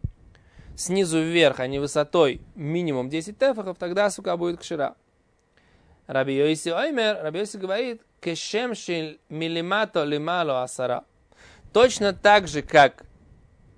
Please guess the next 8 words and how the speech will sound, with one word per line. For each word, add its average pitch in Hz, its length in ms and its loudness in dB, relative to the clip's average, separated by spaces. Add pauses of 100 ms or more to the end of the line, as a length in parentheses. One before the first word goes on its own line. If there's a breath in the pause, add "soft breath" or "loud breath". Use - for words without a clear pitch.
(540)
снизу 160 920 -2
вверх 139 400 2 (400)
десять, 139 560 -6 (320)
ках 165 380 6
милимало 180 580 -4
лимато 247 580 0
асарат 233 360 -4
фахим. 190 340 -10